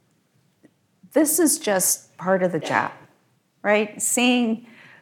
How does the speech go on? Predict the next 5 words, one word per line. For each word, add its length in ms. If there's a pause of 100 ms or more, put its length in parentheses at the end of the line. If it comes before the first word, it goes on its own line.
(100)
photographs 840
of 460 (220)
naked 520
women, 520 (500)
um, 420